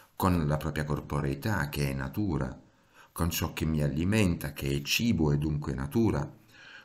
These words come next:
con tutto ciò che ha a che fare con la mia vita quotidiana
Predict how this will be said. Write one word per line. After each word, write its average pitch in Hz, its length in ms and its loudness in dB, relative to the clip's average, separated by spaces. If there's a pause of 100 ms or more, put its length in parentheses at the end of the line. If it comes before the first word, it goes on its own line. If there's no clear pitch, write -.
con 131 160 2
tutto 147 260 0
ciò 98 160 4
che 92 180 0
ha 95 60 4
a 98 60 0
che 117 180 -2
fare 143 420 0
con 113 120 -2
la 92 80 0
mia 90 140 0
vita 87 200 -2
quotidiana 95 800 -2